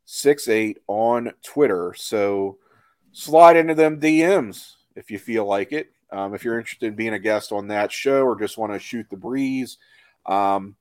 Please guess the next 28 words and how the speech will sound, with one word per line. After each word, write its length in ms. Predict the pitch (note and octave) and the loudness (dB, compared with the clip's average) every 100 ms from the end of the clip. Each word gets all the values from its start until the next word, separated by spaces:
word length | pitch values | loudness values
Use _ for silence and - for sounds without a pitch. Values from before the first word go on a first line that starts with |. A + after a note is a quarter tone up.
| - | -6
P 120 | F3+ | -6
T 120 | E3+ | -2
B 180 | C#3+ C3+ | 0 2
N 80 | C3 | 4
X 240 | A#2+ - | 2 -2
T 480 | - C3 B2 B2 G#2+ _ _ _ _ | -4 -2 -2 -4 -8 _ _ _ _
and 220 | A2+ A2 - | -6 -4 6
Talking 320 | B2 A2+ A2 | 6 6 0
W 240 | A2+ G#2+ | 0 0
C 140 | - A2+ | -6 -2
W, 320 | A2 A2 A2+ | 0 0 2
those 220 | D3+ F3 | 2 4
are 100 | A#2 | 2
monthly, 800 | G#2+ A#2+ C3 - G#2 F#2+ F#2+ G2 _ _ _ - | 0 -2 -2 -4 -4 -4 -6 -14 _ _ _ -2
uh, 540 | F#2 F#2+ F#2 F2 E2 | 0 2 2 0 -2
podcasts, 920 | F2+ - A#2+ - G#2+ G2 G2 - - - _ _ _ _ | -4 6 6 6 0 -2 -2 -4 -16 -20 _ _ _ _
uh, 240 | F#2+ F2+ F2 | -6 -2 2
on 240 | A2+ G#2 | 2 2
Place 220 | A2 A2+ | -2 -4
to 80 | A#2+ | -4
Be 80 | A2 | -8
Nation 260 | G#2+ A2+ G#2+ | -6 -8 -2
Wrestling, 580 | G#2+ G#2 - G#2+ A#2+ G2+ | 0 0 0 -8 -6 -4
as 180 | G2 | -6
you 80 | G2+ | -6
said, 320 | - G2 F#2 | -8 -6 -8
Keith. 360 | - G2+ G2+ - | -12 -14 -14 -14
So 580 | - - G2 G2 F#2+ | -12 -6 -2 -2 -2